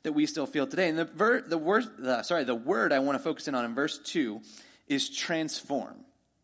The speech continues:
Now, here's what I know about us, right? We love a good transformation story. Think about all the shows, all the T V shows, like reality shows that have to do with transformation, right? There's shows where they do, uh, where it's weight loss goals, right? So the person, they have,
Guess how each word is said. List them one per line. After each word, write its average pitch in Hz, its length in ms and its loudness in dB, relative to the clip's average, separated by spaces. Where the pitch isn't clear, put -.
Now, 156 80 2
here's 175 220 2
what 175 60 6
I 165 40 4
know 156 140 4
about 123 180 4
us, 113 160 -2
right? 135 180 2
We 208 260 2
love 180 340 8
a 156 40 0
good 139 200 0
transformation 123 760 -2
story. 87 500 -10
Think 233 160 2
about 247 260 6
all 190 240 8
the 190 140 2
shows, 139 500 4
all 151 80 6
the 147 80 -2
T 180 220 -4
V 165 100 0
shows, 131 300 0
like 127 120 -2
reality 135 380 6
shows 123 220 -4
that 117 100 -2
have 147 220 4
to 151 80 -8
do 147 120 2
with 127 120 0
transformation, 123 880 -4
right? 123 300 2
There's 170 400 6
shows 175 440 6
where 160 120 4
they 151 180 4
do, 147 400 4
uh, 147 240 6
where 147 140 4
it's 135 100 -2
weight 170 320 4
loss 123 260 2
goals, 101 320 -4
right? 143 260 4
So 139 220 0
the 131 140 -2
person, 160 560 0
they 135 160 2
have, 123 160 -2